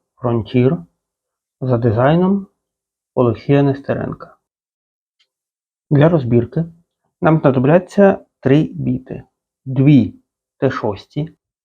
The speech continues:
і одна Т восьма. Т восьма для осьового, Т шості для всього іншого. Дві потрібні, тому що з коробки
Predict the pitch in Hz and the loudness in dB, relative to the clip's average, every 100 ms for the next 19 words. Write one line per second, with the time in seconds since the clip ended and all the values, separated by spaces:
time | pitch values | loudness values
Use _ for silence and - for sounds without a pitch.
0 | _ _ _ _ _ _ _ _ 180 170 | _ _ _ _ _ _ _ _ 2 4
1 | 131 123 131 135 107 98 - - _ _ | 4 2 0 -2 -4 -8 -10 -20 _ _
2 | _ _ _ _ _ _ - 147 135 - | _ _ _ _ _ _ 0 2 2 0
3 | 123 107 107 107 - 127 180 196 196 _ | -4 -2 -2 -2 -4 0 2 0 -2 _
4 | _ 127 - 156 - 131 117 - 123 120 | _ -6 -4 -6 -4 -4 -4 -4 -2 0
5 | 113 - - - - _ _ _ - 120 | -2 -6 -12 -16 -18 _ _ _ -4 2
6 | 127 151 156 202 190 190 185 185 185 170 | 6 4 4 0 0 -2 0 -2 0 0
7 | 117 120 120 - 139 - 165 123 107 107 | 0 -2 -4 -6 -6 -4 0 0 0 -4
8 | - 156 | -6 -6